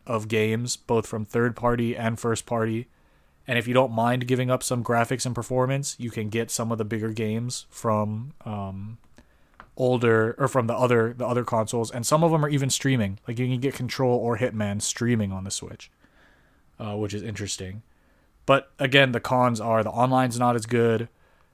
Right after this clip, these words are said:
Um, you aren't getting the performance of other consoles, and pretty much a new one might be coming out to replace it within a year. So, I love the Switch. I put so much time into the Switch. Those are my thoughts.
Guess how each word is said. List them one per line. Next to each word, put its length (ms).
Um, 640
you 180
aren't 260
getting 220
the 80
performance 520
of 100
other 180
consoles, 720
and 180
pretty 200
much 180
a 80
new 200
one 200
might 160
be 80
coming 280
out 120
to 80
replace 380
it 80
within 220
a 40
year. 340
So, 380
I 80
love 240
the 100
Switch. 480
I 120
put 180
so 120
much 200
time 220
into 100
the 80
Switch. 420
Those 180
are 80
my 180
thoughts. 500